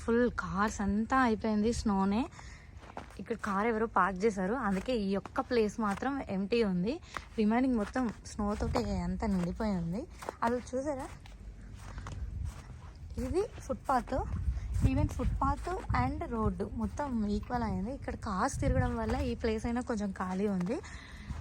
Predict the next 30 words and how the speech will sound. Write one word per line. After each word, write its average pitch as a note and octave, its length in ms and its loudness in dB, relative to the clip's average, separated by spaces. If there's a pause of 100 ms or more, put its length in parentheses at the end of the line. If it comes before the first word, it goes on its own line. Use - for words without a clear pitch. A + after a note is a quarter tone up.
(160)
లేదంటే A3+ 420 4 (240)
మొత్తం A3 280 0 (280)
ఇటంతా G#3+ 340 2
కార్స్ F#3+ 320 4
తిరిగాయి. G3+ 320 0 (140)
అందుకు G#3 300 0 (440)
ఇది A3+ 180 -2
కొంచెం A3+ 320 0
ఎంప్టీ F#3+ 260 0
స్పేస్ G3+ 260 -2 (100)
లాగా F#3+ 240 0 (180)
ఉంది. E3+ 220 0 (680)
ఆ, - 20 2 (720)
మా A#3+ 140 10
ఆయన C4 200 8
అయితే C4+ 140 4 (100)
వర్క్ G3+ 220 4
ప్లేస్ B3+ 200 6 (120)
నుంచి A#3 180 4 (120)
ఇంటికి A3+ 280 2
రావడానికైతే, A3 600 4 (220)
రా E4+ 100 12 (140)
మరి C5+ 200 12
తొందరగా, A4+ 380 12 (1200)
ఆయనకి A#3+ 280 6
చాలా G#3+ 260 8 (180)
ఇబ్బందిగా A#3+ 540 2 (160)
ఉంది. G#3+ 180 -2 (160)
ఆ, - 20 -4 (760)
స్నో A#3+ 180 8